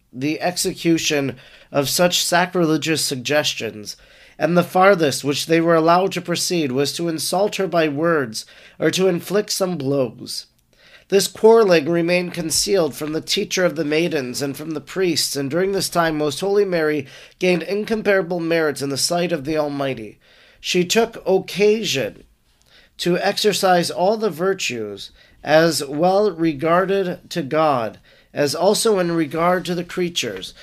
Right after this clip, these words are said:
which were persecuting and hating her. She performed heroic acts of charity and humility,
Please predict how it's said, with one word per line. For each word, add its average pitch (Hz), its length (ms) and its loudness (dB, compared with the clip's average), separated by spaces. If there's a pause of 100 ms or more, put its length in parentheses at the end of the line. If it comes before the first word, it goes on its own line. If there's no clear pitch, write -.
(240)
which 156 220 -2
were 170 140 4
persecuting 165 920 0
and 165 200 -4
hating 160 440 -4
her. 98 320 -12 (560)
She - 220 0
performed 202 600 0
heroic 202 640 4
acts 185 380 -2
of 147 280 -4
charity 190 880 -2 (320)
and 170 220 -2
humility, 170 1200 -2